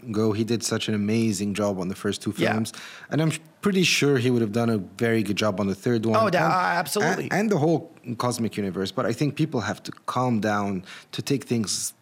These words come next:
Speaker 1: less personally, and, and just be okay with things. Today you post a random picture on, a, a picture of yourself on the beach online,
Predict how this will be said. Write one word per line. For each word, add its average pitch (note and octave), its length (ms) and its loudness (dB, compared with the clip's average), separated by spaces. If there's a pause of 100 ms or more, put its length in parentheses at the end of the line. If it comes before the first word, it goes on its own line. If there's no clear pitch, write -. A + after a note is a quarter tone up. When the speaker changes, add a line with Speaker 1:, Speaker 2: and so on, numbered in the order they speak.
(160)
Speaker 1:
less A2 480 2
personally, G2 680 -2 (440)
and, A#2 300 -2
and A#2 140 0
just D3+ 200 -2
be F#3+ 160 2
okay E3+ 300 2
with E3 200 2
things. B2+ 380 2
Today C#3 220 0
you D#3+ 140 4
post D#3 400 -2 (500)
a C3 60 4
random E3 540 4
picture - 420 0
on, A#2+ 200 2
a, A#2+ 320 0
a - 40 -2
picture A#3 300 0
of D#3+ 100 0
yourself E3 400 2
on C#3+ 120 0
the C3 80 2
beach A2+ 440 0
online, A2+ 440 2